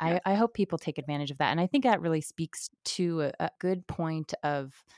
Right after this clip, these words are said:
Speaker 1: looking for how to further an organization's mission under a crisis rather than sort of just hunkering down and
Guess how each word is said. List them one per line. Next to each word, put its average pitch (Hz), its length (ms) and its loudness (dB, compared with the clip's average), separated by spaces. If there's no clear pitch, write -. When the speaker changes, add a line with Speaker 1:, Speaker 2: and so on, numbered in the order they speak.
Speaker 1:
looking 170 540 0
for 143 720 -2
how 175 300 0
to 170 120 0
further 185 720 4
an 156 180 0
organization's 151 680 -2
mission 147 600 -4
under 160 580 0
a 151 80 -4
crisis 143 840 -2
rather 151 400 2
than 143 220 -2
sort 143 220 -2
of 139 140 -6
just - 300 -4
hunkering 139 600 -2
down 135 580 -4
and 139 500 -4